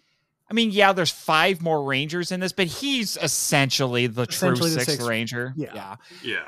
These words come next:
Speaker 1: Uh, and they built up to him because one of our villains, Fury,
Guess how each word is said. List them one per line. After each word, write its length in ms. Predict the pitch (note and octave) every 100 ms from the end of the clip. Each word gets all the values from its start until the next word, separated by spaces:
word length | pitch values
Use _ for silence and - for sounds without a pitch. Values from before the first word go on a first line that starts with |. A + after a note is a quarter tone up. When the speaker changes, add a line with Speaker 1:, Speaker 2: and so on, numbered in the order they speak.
| -
Speaker 1:
Uh, 280 | C#3+ C3+ C3 C3
and 480 | E3+ D#3+ D#3+ D#3 - _ _ D#3+
they 200 | G3+ F#3+
built 360 | D3 F#3 G3
up 160 | G3+ G3+
to 160 | G3+
him 140 | G3+ F#3+
because 360 | F#3+ F#3 E3
one 200 | D3 A3
of 120 | A3+ F3+
our 120 | D3+
villains, 540 | B2+ D3+ F3+ F#3 - -
Fury, 720 | - C#3 C3+ E3+ G3 A#3